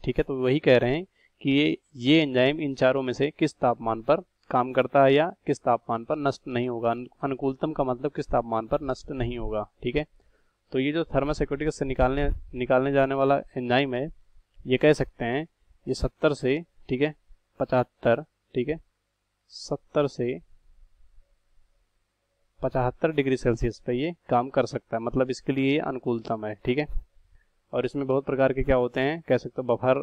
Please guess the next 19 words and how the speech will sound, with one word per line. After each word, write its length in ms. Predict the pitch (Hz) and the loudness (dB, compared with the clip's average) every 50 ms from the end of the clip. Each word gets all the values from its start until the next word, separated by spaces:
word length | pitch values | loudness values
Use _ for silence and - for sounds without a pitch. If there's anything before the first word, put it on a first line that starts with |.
| - - | -2 -2
और, 280 | 127 123 123 120 123 | 0 0 0 2 4
अ, 180 | 123 120 120 120 | 4 4 4 2
कह 160 | 120 127 120 | 2 0 0
सकते 320 | 113 - 120 _ _ - | 0 -2 -8 _ _ -6
हैं 160 | 123 123 127 123 | -4 -4 -4 -6
कि 240 | - - 131 127 | -6 -8 -6 -4
जो 180 | 123 127 127 123 | -2 -2 -2 -2
जनक 280 | 113 123 117 127 - 127 | 0 -2 -2 -2 -2 -2
एंजा-, 240 | 123 120 120 120 - _ _ - | -4 -2 -4 -4 -6 _ _ -8
जनक 260 | 117 123 123 131 123 | -4 -2 -2 -2 -2
डीएनए 320 | 127 123 120 120 123 127 | 0 0 0 0 2 0
होता 220 | 127 120 117 - 127 | 0 0 0 2 2
है, 60 | 135 | 2
ये 60 | 131 | 2
सबका 300 | - - 120 - - 139 | 0 -2 -4 -2 0 0
उपयोग 320 | 151 143 123 120 123 127 | 0 0 0 -2 -2 0
होता 300 | 113 107 107 - - 117 | -2 -4 -4 0 2 4
है 160 | 113 123 160 185 _ _ _ _ - | 4 2 2 -2 _ _ _ _ -6
पीसीआर 460 | 120 120 113 - 123 117 117 143 185 | -4 -4 0 4 4 6 6 4 2